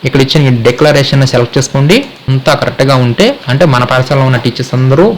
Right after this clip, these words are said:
మన లాగిన్లోనే కరెక్ట్గా ఉండి డేటా మొత్తాన్ని అప్డేట్ చేస్తే ఫైనల్గా సర్టిఫై మీద క్లిక్ చేయండి. ఇలా క్లిక్ చేయగానే ఈ విధంగా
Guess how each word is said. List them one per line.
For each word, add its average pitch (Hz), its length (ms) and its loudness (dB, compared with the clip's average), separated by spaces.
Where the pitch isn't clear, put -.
మన 120 100 2
లాగిన్లోనే 127 540 2
కరెక్ట్గా 123 400 -2
ఉండి 123 180 0
డేటా 120 260 2
మొత్తాన్ని 120 340 -2
అప్డేట్ 117 320 0
చేస్తే 113 240 -2
ఫైనల్గా 135 480 0
సర్టిఫై 160 400 2
మీద 139 160 2
క్లిక్ 117 220 -6
చేయండి. 101 320 0
ఇలా 147 160 2
క్లిక్ 139 200 -2
చేయగానే 151 260 2
ఈ - 60 2
విధంగా 135 200 2